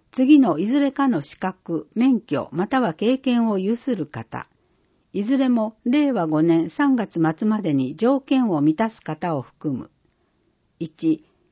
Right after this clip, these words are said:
介護保険に関する業務に一年以上従事した経験がある。二、介護支援専門員。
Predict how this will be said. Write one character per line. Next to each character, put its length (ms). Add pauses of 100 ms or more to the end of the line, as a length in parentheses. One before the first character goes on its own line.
(220)
介 300
護 120
保 120
険 220
に 180
関 240
す 160
る 80
業 220
務 140
に 240
一 260
年 260
以 100
上 240
従 240
事 140
し 100
た 160
経 220
験 320
が 180
あ 80
る。 160 (580)
二、 280 (500)
介 280
護 120
支 160
援 240
専 300
門 200
員。 320